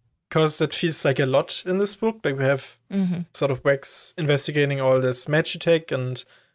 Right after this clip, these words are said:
Speaker 1: I don't know, experimentation. Then we have,
Speaker 2: Mm-hmm.
Speaker 1: of course, the Set that we have to deal with, and that's, as you said, I think that's definitely Marasi's and Wayne's sort of thing, and maybe some input from Wax and Steris on, like, I don't know,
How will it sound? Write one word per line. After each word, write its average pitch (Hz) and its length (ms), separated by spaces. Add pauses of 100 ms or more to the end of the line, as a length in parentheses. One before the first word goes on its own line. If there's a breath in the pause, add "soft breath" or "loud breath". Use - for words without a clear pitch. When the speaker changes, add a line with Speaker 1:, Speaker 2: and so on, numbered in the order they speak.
Speaker 1:
I 139 60
don't 131 120
know, 131 140
experimentation. 165 1120 (460)
Then 147 160
we 147 100
have, 139 120
Speaker 2:
Mm-hmm. 143 60
Speaker 1:
of 127 100
course, 139 380
the 135 80
Set 180 280
that 180 80
we 170 80
have 170 140
to 180 80
deal 170 160
with, 165 200
and 127 420
that's, - 400
as 147 200
you 143 60
said, 143 200
I 127 80
think 143 420
that's 131 240
definitely 143 400
Marasi's 135 440
and 131 180
Wayne's 165 320
sort 185 160
of 180 100
thing, 180 280
and 135 160 (380 soft breath)
maybe 151 300
some 170 280
input 175 400
from 156 640
Wax 160 280
and 156 100
Steris 151 380
on, 131 220
like, 127 220
I 127 60
don't 131 180
know, 131 240